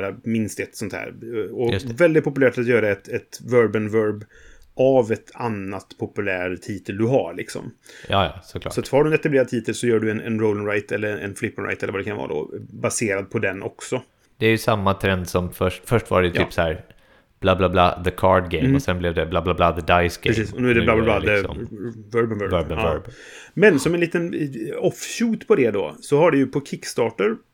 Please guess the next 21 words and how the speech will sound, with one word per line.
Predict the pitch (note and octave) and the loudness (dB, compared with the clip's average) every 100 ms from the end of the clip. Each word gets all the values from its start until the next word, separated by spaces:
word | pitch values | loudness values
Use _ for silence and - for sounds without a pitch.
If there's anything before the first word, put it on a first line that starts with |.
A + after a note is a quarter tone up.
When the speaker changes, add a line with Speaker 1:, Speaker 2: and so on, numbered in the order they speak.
| - | -6
Speaker 1:
eh, | D#3 C3 | -6 -2
eller | C#3+ C3 A#2 - - | 0 -2 -4 -14 -6
andra | A#2 A#2 | -2 0
såna | A#2+ A#2+ | 2 2
här, | G2+ F2+ - | 0 -4 -6
eh, | B2 G#2+ - G#2+ | -2 -2 -4 -4
crowdfunding-plattformar | - A#2 G#2+ G#2+ G#2 G2 A2+ - A2 C3+ | 2 2 2 -4 -6 -4 -4 -2 0 2
då, | A#2+ | 0
så | A2+ | 2
har | C3+ | 0
det | |
ju | D3 | 2
ganska, | D#3+ C3 A#2 | -2 -2 -8
blivit | - B2+ C3 | -8 -6 -2
ganska | C3+ A2 | -2 -2
populärt | A#2 A2+ | -2 -2
med, | A2+ G#2+ E2+ | -2 -6 -4
med | A#2+ A2 G#2+ - - - - - | -2 -2 -2 -8 -18 -20 -20 -6
print | - C3 - | 2 2 4
and | C3+ | -2
play | - F#3 A#2 G#2 | 4 4 4 0